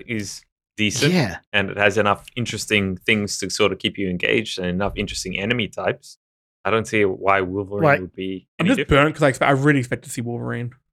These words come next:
Speaker 3: at the showcase.
Speaker 1: Yeah.
Speaker 2: If only, but, like, I, I, I think, like, with Spider-Man Two being so close, like, I mean, it, <laughs> it could be two years before we get another showcase at this rate, the way Sony's going, but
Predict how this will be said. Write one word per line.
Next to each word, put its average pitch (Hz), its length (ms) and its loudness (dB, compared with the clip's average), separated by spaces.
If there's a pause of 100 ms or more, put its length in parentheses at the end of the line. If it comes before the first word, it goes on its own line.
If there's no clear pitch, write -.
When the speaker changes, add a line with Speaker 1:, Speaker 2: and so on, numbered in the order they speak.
(300)
Speaker 3:
at 120 60 -18
the 123 60 -14
showcase. 113 540 -8 (460)
Speaker 1:
Yeah. 80 220 -12 (640)
Speaker 2:
If 220 140 2
only, 156 320 4
but, 156 140 4
like, 160 200 4 (200)
I, 175 60 2
I, 175 160 -2
I 170 80 2
think, 175 400 0 (300)
like, 185 200 0
with 190 100 0
Spider-Man 208 460 6
Two 170 160 4
being 160 180 2
so 147 160 2
close, 139 420 0
like, 127 280 0 (580)
I 143 60 0
mean, 147 140 4
it, 143 240 4
<laughs> 117 140 0
it 143 100 2
could 175 120 6
be 139 100 4
two 151 160 4
years 135 220 4
before 131 160 2
we 131 60 4
get 127 80 2
another 120 160 -2
showcase 123 460 2
at 131 60 -4
this 127 200 -4
rate, 120 220 2
the 139 80 -4
way 127 140 2
Sony's 123 380 2
going, 117 360 2
but 127 220 2